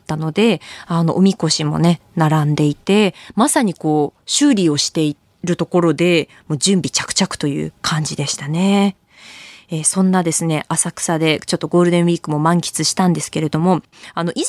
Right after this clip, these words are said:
前番組で紹介した銀座スカイウォーク、銀スカが五月四日、五日に行われました。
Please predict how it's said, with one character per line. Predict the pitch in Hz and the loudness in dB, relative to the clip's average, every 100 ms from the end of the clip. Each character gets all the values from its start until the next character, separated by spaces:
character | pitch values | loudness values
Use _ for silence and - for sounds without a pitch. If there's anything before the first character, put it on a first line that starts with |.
| 523 | 2
前 | 269 | 2
番 | 254 | 4
組 | 240 220 | 4 4
で | |
紹 | 214 226 202 | 2 0 -2
介 | - 190 | 0 -2
し | 180 | -2
た | - 165 - - | -4 -4 -4 -10
銀 | 170 302 453 | -2 0 0
座 | 403 | 0
ス | 339 - | -2 0
カ | 320 | 2
イ | 349 | 4
ウ | 311 | 4
ォ | 302 | 2
ー | - | 0
ク、 | 180 151 | -2 0
銀 | 185 294 | 2 2
ス | 285 | 2
カ | - 240 | -2 0
が | 214 | 0
五 | 220 | 0
月 | 349 330 - 185 | 0 0 0 0
四 | 165 | 0
日、 | - 214 | 0 -2
五 | 214 | -2
日 | - 190 | 0 0
に | 180 | 0
行 | 180 | 0
わ | 175 165 | 0 0
れ | 160 | -2
ま | 160 | -4
し | |
た。 | - | -6